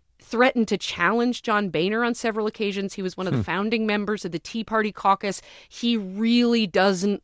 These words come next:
Speaker 1: do compromise. And so, I mean that completely without bias. He does not,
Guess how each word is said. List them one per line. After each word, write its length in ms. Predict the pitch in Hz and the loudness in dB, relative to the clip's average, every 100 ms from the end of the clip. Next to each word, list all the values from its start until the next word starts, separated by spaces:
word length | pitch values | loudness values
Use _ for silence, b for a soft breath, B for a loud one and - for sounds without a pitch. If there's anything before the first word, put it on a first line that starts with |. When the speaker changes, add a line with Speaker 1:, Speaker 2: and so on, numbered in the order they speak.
| _ - | _ -2
Speaker 1:
do 220 | 226 269 | 4 4
compromise. 1000 | 247 254 277 277 240 180 139 76 - - - B B B B | 4 4 4 4 0 0 -4 -8 -12 -16 -16 B B B B
And 260 | - 226 233 | 2 4 4
so, 560 | - 233 220 220 220 - _ | 4 6 8 6 4 2 _
I 120 | 220 | 0
mean 220 | 311 381 349 | 4 6 6
that 260 | 269 - | 4 0
completely 1000 | - 226 - - 233 277 370 277 247 226 | -4 -4 -4 -10 -6 -6 -6 -8 -6 -4
without 340 | 208 208 208 | -2 -2 -2
bias. 540 | - 185 254 - - - | 0 2 2 0 -6 -6
He 140 | 269 | -4
does 260 | 262 254 202 | -2 -2 -2
not, 320 | 196 214 226 | -2 0 0